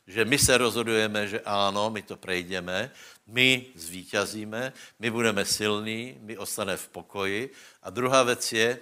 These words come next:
že to je možné proto, lebo Pán je so mnou. Povedz: „Pán je so mnou po všetky dni. Až do konce mojho života můj Spasitel je so mnou. Nikdy ma neopustí,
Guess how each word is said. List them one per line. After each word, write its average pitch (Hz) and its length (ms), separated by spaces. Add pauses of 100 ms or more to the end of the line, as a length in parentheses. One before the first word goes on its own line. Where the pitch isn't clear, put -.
(140)
že 110 220
to - 80
je 110 80
možné 104 340
proto, 107 640
lebo 101 560 (220)
Pán 95 500 (160)
je 87 400
so - 240
mnou. 67 240 (760)
Povedz: 92 260
„Pán 104 240
je 110 120
so 110 160
mnou 113 360 (840)
po 107 140
všetky 131 460
dni. 123 300 (960)
Až 101 160
do 139 160
konce 147 360
mojho 131 280
života 117 640 (800)
můj 123 200
Spasitel 127 640
je 120 100
so 123 280
mnou. 82 140 (760)
Nikdy 139 560
ma 135 200
neopustí, 127 960